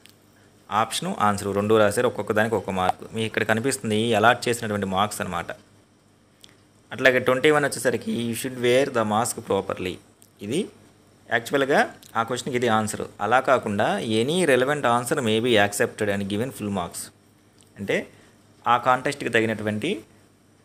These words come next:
ఆన్సర్గా యాక్సెప్ట్ చే-, యాక్సెప్ట్ చేసేటువంటి ఎటువంటి ఆన్సర్ రాసినా సరే మీకు టూ మార్క్స్ ఇస్తారనమాట.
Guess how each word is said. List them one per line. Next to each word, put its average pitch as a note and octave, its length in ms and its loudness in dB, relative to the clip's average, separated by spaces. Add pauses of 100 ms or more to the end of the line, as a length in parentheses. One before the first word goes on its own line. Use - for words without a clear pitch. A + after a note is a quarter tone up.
ఆన్సర్గా C3+ 400 0
యాక్సెప్ట్ A#2+ 340 0
చే-, A2 180 0
యాక్సెప్ట్ A2+ 400 0
చేసేటువంటి A2 420 -2
ఎటువంటి B2 360 -2
ఆన్సర్ A2 340 0
రాసినా G2+ 300 0
సరే A#2 240 0
మీకు A#2 300 -4
టూ G#2+ 160 -4
మార్క్స్ G2 260 -2
ఇస్తారనమాట. F2 540 -8